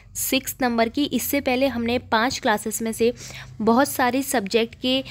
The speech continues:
जिसमें कि variety of questions थे, उसमें से रिवीजन किया, एमसीक्यू के तौर पर भी किया और साथ ही नोट्स के तौर पर भी किया। तो आज की वीडियो में मैंने तैयार किए हैं ट्वेंटी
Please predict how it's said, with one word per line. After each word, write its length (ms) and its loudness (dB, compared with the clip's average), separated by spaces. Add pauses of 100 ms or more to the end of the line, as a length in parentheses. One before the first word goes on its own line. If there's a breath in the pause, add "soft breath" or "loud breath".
(260 loud breath)
जिसमें 300 2
कि 200 2
variety 540 4
of 80 2 (200)
questions 520 -2
थे, 180 2 (320 loud breath)
उसमें 320 0
से 200 0
रिवीजन 440 0
किया, 400 2
एमसीक्यू 520 -2
के 120 -2
तौर 200 4
पर 180 0
भी 160 2
किया 280 2
और 280 0
साथ 380 -2
ही 140 2
नोट्स 380 0
के 120 0
तौर 220 0
पर 180 -4
भी 140 0
किया। 320 -2 (420 loud breath)
तो 60 4
आज 340 6
की 140 2
वीडियो 340 2
में 260 -2 (380 loud breath)
मैंने 260 4
तैयार 340 4
किए 240 -4
हैं 180 0
ट्वेंटी 580 0